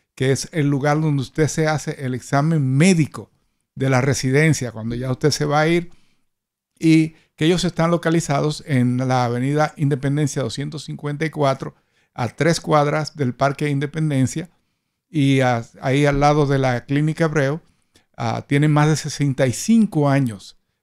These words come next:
dando el servicio de los exámenes médicos migratorios y, ah, es, ah, una institución, eh, confiable para darse su examen. Usted no tiene que hacer una cita para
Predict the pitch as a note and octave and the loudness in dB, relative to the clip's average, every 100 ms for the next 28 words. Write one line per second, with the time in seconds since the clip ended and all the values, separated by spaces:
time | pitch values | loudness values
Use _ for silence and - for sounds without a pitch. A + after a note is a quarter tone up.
0 | _ B2 C3+ D3 C#3+ D3 A#2 B2+ A#2+ D#3 | _ -4 -2 -2 -4 -6 -4 -4 -2 -2
1 | - E3 D#3+ - _ _ B2 B2 B2 C#3 | -2 -4 -8 -12 _ _ -2 0 0 0
2 | C3+ C#3+ B2+ C3 C#3 C#3+ C#3+ - C3 B2+ | 0 0 -2 -2 -4 -4 -6 -6 -2 0
3 | B2 A#2+ D#3 E3+ E3+ F3 - _ _ _ | -2 -4 0 2 2 -2 -8 _ _ _
4 | _ _ - - B2 A#2+ A#2+ A#2 - - | _ _ -12 -4 0 2 0 -2 -4 -8
5 | B2+ - - C#3+ A#2 A2+ A#2+ C#3 C3+ C3+ | -8 -8 -10 -6 -2 -2 -6 -6 0 2
6 | C3 B2+ A2 C#3 B2+ - C3+ C3 C3 - | 2 0 -2 -6 -6 -4 0 0 0 -8
7 | - A#2 - A#2+ G#2+ C3+ D3 D#3 D#3+ E3 | -10 -10 -6 -6 -4 0 2 2 2 -2
8 | - _ _ - C3 C3 C3 C#3+ - A#2 | -8 _ _ -8 -4 -2 -4 -4 -6 -6
9 | - C#3+ D#3+ D#3 A#2+ D3+ D3 D#3 D3 - | -2 0 2 0 -2 -2 0 2 0 0
10 | C3 - D3 C#3+ C#3+ - E3 E3+ B2+ - | -2 0 -2 0 -4 -4 -6 -6 -6 -4
11 | B2 A#2+ | -6 -6